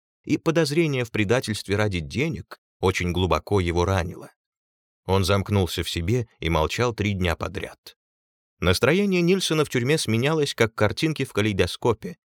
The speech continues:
от восторга до угрюмости, от смирения к отчаянию, от сожалений о прошлом до надежды на будущее. Они редко уравновешивали друг друга. Самый здоровый и радостный период случился у него, когда он влюбился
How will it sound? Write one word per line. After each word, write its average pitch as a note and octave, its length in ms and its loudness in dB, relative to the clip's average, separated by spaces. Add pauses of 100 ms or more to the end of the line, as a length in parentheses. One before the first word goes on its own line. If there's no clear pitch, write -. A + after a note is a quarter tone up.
(140)
от C#3 160 -2
восторга C#3+ 480 2
до F2 120 4
угрюмости, B2+ 720 0 (220)
от F#3 140 2
смирения A2+ 540 4
к - 100 -6
отчаянию, C3+ 680 -2 (260)
от G#2 160 2
сожалений D#3+ 520 2
о - 140 0
прошлом D3+ 580 0 (140)
до F#2+ 160 0
надежды A2 520 2
на F2+ 120 4
будущее. - 600 -4 (480)
Они G#2 320 2
редко D3 300 2
уравновешивали G#2 760 0
друг D2 220 -10
друга. - 400 -12 (500)
Самый A2+ 340 2
здоровый G2+ 460 2
и G#2+ 140 -4
радостный F2 460 -2
период G#2+ 500 -6 (160)
случился B2+ 580 0
у A#2+ 60 2
него, A2+ 300 2
когда B2 340 2
он C#3+ 120 0
влюбился B2+ 640 0